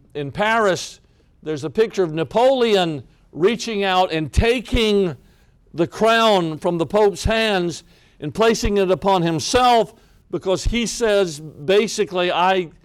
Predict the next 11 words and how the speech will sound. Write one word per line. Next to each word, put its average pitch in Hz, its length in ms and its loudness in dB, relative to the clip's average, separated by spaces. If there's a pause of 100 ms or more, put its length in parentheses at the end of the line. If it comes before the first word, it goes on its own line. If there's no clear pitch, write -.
(400)
I 165 160 0
receive 175 420 -2
my 160 160 -4
crown 160 340 -4
from 143 220 -6
no 151 180 -2
man. 117 400 -8
I 135 120 -6
crown 135 380 -8
myself." 107 720 -10 (1200)
And, 151 420 -8